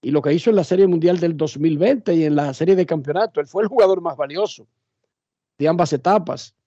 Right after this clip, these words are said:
Sigue el bateado dos noventa y dos de por vida, ya tiene ciento setenta jonrones y doscientos treinta dobles.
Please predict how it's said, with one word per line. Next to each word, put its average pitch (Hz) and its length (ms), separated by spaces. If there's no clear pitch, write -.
Sigue 220 300
el 254 60
bateado 214 320
dos 208 120
noventa 208 380
y - 20
dos 180 180
de 151 100
por 135 180
vida, 143 400
ya 151 140
tiene 185 280
ciento 160 380
setenta 180 540
jonrones 160 720
y 143 100
doscientos 143 520
treinta 175 340
dobles. 170 500